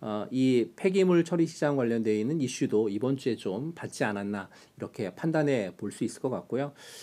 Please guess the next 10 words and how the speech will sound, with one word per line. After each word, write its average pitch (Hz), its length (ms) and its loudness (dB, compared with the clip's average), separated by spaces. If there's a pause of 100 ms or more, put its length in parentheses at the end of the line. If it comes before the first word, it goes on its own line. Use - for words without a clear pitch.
(140)
세계가 190 680 12
인정하는 143 920 6 (300)
글로벌 147 500 8
환경 170 420 4
기업이 123 260 0
바로 107 320 -4
케이씨 151 540 -2
그린 127 320 2
홀딩스이기 151 800 2
때문에 107 460 -2